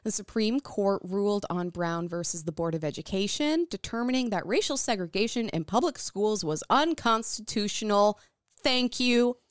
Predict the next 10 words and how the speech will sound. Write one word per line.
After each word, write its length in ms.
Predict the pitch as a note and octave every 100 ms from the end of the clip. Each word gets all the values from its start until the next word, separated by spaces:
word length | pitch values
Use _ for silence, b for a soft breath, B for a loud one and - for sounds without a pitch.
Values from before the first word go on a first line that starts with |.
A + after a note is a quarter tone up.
| -
fucking 580 | A3 G3 G#3+ F#3+ F#3+ F#3+ _ _
finally, 560 | C4 C#4 C#4+ C4+ G3+ D3
said 380 | - F#3+ D#3 -
everyone 760 | E3 E3 D#3 D3 D3 - - -
with 140 | F3 C#3
a 40 |
brain 360 | - D#3 G2 -
at 120 | E3
the 80 | -
time. 380 | - E3+ -